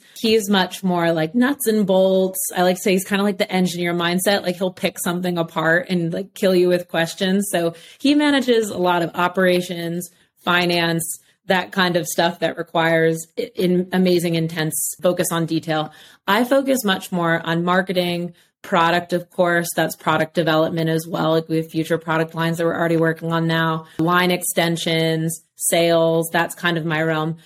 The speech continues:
So dividing up the work is, is quite easy. Of course, there's places that we work together, specifically, like, in fundraising, for example, or we're, we're looking to partner with the major retailer. That's a decision that requires both of us.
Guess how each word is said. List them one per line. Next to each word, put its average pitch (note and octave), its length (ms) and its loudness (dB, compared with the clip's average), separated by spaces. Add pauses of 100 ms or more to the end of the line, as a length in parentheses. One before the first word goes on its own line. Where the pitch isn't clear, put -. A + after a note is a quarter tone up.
(180)
So F#3+ 580 2
dividing A3+ 400 2
up F4+ 140 -2
the A3 80 -2
work E3 320 2
is, D#3+ 240 -2
is F3 160 -2
quite E3+ 320 -2
easy. F#3+ 420 -2
Of F#3+ 160 -8
course, F#3+ 260 0
there's F#3 200 -2
places F#3 460 0
that E3 240 0
we F3 120 4
work E3 280 0
together, E3 420 2
specifically, E3+ 800 -2
like, E3 160 -2
in F3 180 -2
fundraising, E3+ 600 0
for F3 140 0
example, F#3 760 0
or E3 220 2
we're, D#3+ 220 0
we're E3 280 0
looking E3 240 0
to D#3+ 60 0
partner D#3+ 360 0
with D#3+ 160 -4
the E3 60 -4
major D#3+ 340 0
retailer. D#3+ 600 2 (220)
That's F3+ 220 0
a F#3 40 0
decision E3+ 420 0
that D#3 120 -2
requires D#3+ 420 -2
both D#3+ 260 -2
of F3+ 60 0
us. A3 300 0